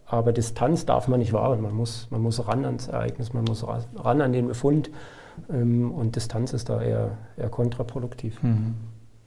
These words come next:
Speaker 2: Aber geht's Ihnen nie nah an?
Speaker 1: Ähm, die Leichen nicht. Ähm, ich habe so zwei, drei Erlebnisse gehabt, aber das war dann eher mit, mit Angehörigen oder mit,
Speaker 2: Mhm.
Speaker 1: mit Personen,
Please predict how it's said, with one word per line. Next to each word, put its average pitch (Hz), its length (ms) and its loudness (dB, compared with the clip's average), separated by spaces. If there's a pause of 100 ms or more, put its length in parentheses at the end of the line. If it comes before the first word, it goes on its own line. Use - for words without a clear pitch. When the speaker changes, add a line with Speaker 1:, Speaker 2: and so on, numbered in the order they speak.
(260)
Speaker 2:
Aber 120 180 -2
geht's 113 260 4
Ihnen 120 220 8
nie 151 140 8
nah 117 360 4 (800)
an? 117 340 2 (840)
Speaker 1:
Ähm, 147 540 10 (1800)
die 139 80 10
Leichen 139 480 12
nicht. - 540 0 (160)
Ähm, 120 220 2
ich 120 140 2
habe - 100 0
so 135 100 2
zwei, 127 300 10
drei 151 160 12
Erlebnisse 135 400 6
gehabt, 135 240 4
aber 117 140 4
das 117 140 2
war 127 100 10
dann 127 120 6
eher 127 220 6
mit, 123 280 2
mit 127 140 2
Angehörigen 117 680 4
oder 113 160 2
mit, 113 160 2
Speaker 2:
Mhm. 117 120 2
Speaker 1:
mit 113 180 0
Personen, 135 720 6